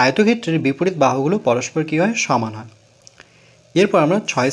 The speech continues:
সেন্টিমিটার বা পাঁচ সেন্টিমিটার, সেন্টিমিটার যে মাপটা নিয়েছি সেই মাপ নিয়ে দেখো এই বাহু এই বাহু সমান। তাহলে আমরা আর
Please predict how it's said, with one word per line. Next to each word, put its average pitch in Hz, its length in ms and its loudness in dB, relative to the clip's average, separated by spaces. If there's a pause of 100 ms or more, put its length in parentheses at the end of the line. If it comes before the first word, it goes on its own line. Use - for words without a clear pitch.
সেন্টিমিটার 185 440 2 (100)
বা 131 80 4 (240)
পাঁচ 131 260 2
সেন্টিমিটার, 180 300 0 (880)
সেন্টিমিটার 185 440 0
যে 185 60 2
মাপটা 127 420 2
নিয়েছি 131 320 -2 (640)
সেই 202 260 2 (100)
মাপ 123 200 2 (120)
নিয়ে 147 180 2 (680)
দেখো 135 180 -6 (180)
এই 143 240 2
বাহু 185 200 2 (120)
এই 170 120 4
বাহু 170 160 0 (140)
সমান। 151 240 0 (880)
তাহলে 120 220 -4
আমরা 127 140 -2 (160)
আর 120 200 -2